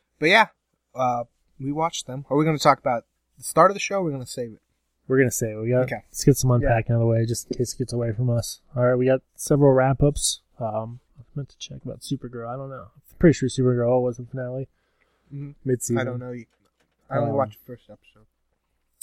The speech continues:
Speaker 2: It was pretty good. She lost her powers for a little bit. Obviously, she gets them back, or else the show would be over. Um, some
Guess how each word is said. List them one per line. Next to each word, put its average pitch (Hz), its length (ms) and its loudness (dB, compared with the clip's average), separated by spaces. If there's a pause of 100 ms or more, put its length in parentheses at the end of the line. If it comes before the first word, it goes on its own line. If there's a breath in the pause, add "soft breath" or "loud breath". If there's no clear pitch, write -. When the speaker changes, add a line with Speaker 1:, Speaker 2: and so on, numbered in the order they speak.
(180)
Speaker 2:
It 160 60 0
was 147 140 2
pretty 143 180 8
good. 127 300 6 (140)
She - 200 0
lost 120 240 4
her 120 80 -4
powers 113 400 -6 (160)
for 120 80 -12
a - 20 -10
little 113 180 -8
bit. 117 240 -6 (1900)
Obviously, 110 340 -6
she 113 160 -6
gets 110 140 -6
them 107 100 -10
back, 107 280 -8
or 107 60 -12
else 104 140 -14
the - 100 -18
show - 180 -8
would 107 100 -12
be 110 120 -12
over. 107 340 -14 (240)
Um, 110 560 -8
some 117 440 -2